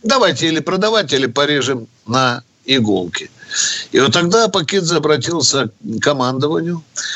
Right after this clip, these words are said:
на то, что он будет продолжать обучать посадки лётчиков, но уже на так называемой нитке. И есть такое у нас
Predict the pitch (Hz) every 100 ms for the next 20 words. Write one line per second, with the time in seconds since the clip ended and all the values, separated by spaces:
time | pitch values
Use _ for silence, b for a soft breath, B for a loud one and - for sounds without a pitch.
0 | B - 131 202 - 202 190 165 208 208
1 | 151 117 139 135 143 131 139 131 110 -
2 | - 127 143 123 - 127 95 - 135 -
3 | 117 - - 113 180 190 - 196 151 B
4 | B B 165 185 220 214 147 156 156 160
5 | 143 127 120 139 139 135 110 - 117 139
6 | 143 131 - 92 87 151 180 147 - -
7 | 120 135 117 110 110 117 110 -